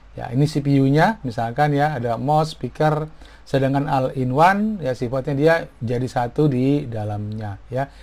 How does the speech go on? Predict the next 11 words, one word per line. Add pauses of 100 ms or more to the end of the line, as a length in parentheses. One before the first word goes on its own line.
(180)
Desktop
computer
is
a
personal
computer
designed
to
be
stationary.
Jadi,